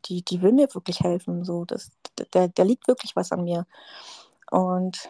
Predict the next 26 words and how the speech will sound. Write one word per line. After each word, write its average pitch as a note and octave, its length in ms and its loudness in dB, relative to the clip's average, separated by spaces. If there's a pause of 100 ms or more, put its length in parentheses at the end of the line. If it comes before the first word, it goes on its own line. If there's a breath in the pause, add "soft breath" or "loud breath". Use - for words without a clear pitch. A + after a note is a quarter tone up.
(120)
wenn F#3+ 160 2
dieser A3 200 4
Punkt B3+ 300 2
erstmal G#3 340 -2
erreicht F#3+ 440 0
ist, B3 320 -4 (920)
dann, F3+ 300 -2
äh, F3+ 240 -4
läuft A#3 320 2
das - 140 -6
auch. E3+ 400 -2
Und F3+ 140 -8
deshalb G3+ 220 -10
gesagt, - 200 -4
so, F#3+ 60 -6
das - 140 -4
ist - 180 0
einfach G3 320 -2
mein, F#3+ 160 -2
das G3 140 -6
ist - 200 0
einfach, G3+ 320 2
was F#3 160 -4
mir F3+ 100 -10
Spaß - 340 -4
macht. E3+ 200 -8